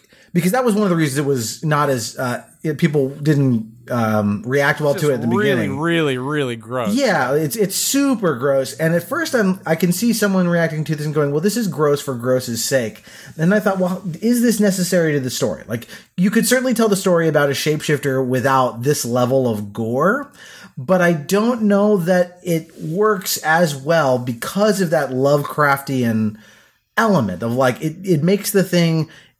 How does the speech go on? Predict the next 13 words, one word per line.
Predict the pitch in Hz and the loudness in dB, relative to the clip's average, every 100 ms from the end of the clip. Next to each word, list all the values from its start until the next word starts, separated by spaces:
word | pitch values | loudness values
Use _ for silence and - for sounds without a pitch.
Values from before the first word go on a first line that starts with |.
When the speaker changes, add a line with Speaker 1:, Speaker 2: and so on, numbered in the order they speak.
| - | -4
Speaker 1:
extremely | 190 - - - 196 180 202 233 233 214 185 160 139 135 120 | -2 0 0 -2 -4 -4 -2 2 4 4 4 4 2 2 0
alien. | 120 107 85 73 71 - _ _ - _ _ - | 0 -2 -6 -12 -20 -20 _ _ -20 _ _ -4
And | 151 147 143 139 139 | 2 4 4 2 -2
it | 160 156 | -4 0
makes | 160 185 190 160 | 2 2 0 0
the | 143 | 0
threat | 123 - 147 156 196 110 113 - | 0 -6 -6 0 0 0 -4 -8
that | 147 139 131 | 0 2 2
it | - | 0
poses | - 240 240 135 113 107 | -2 0 0 0 -2 -4
much | 131 143 160 156 | -2 0 0 0
more | 151 139 127 | -2 0 0
visceral | 107 107 110 139 135 117 92 - - | -2 -8 0 0 0 -2 -4 -6 -12